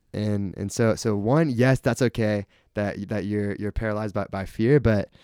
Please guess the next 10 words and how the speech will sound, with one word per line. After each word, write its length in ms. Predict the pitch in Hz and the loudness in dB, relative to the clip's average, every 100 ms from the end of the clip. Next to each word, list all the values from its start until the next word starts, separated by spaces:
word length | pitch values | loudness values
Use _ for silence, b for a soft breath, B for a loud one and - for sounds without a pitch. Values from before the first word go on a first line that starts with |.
| b b | b b
but 160 | - 113 | -4 -4
even 300 | 131 147 185 | 0 2 4
if 120 | 180 - | 2 0
it's, 200 | 117 - | -4 -6
if 120 | 117 | -4
it's 180 | 120 98 | -4 -4
just 460 | 92 113 117 - - | -2 0 0 -2 -6
a, 140 | 107 104 | -6 -4
a 120 | 104 | -4
little, 600 | 98 101 113 117 113 107 | -4 -2 0 2 2 -2